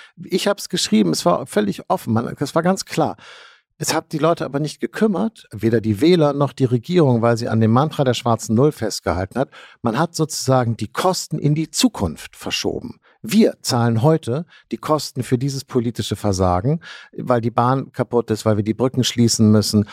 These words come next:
weil wir irre viel Geld aufnehmen müssen für die Infrastruktur. Man, das ist ein super Beispiel, weil man wusste damals, dass das Kosten in die Zukunft verschiebt. Die Regierung hat sich einen schlanken Fuß gemacht und die Wähler haben es mitgemacht. Heute macht man doch genau das Gleiche.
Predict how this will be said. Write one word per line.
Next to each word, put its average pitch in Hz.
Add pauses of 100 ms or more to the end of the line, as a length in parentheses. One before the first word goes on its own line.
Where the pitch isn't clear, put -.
(200)
weil 113
wir 131
irre 156
viel 127
Geld 123
aufnehmen 113
müssen 113
für 113
die 113
Infrastruktur. - (160)
Man, 175
das 156
ist 165
ein 151
super 165
Beispiel, 156
weil 107
man 113
wusste 240
damals, 196
dass -
das - (240)
Kosten 180
in 147
die 139
Zukunft 156
verschiebt. - (320)
Die 120
Regierung 170
hat 151
sich 131
einen 131
schlanken 123
Fuß -
gemacht 135
und -
die 107
Wähler 220
haben 180
es -
mitgemacht. 80 (540)
Heute 185
macht 98
man 104
doch 95
genau 101
das 92
Gleiche. 147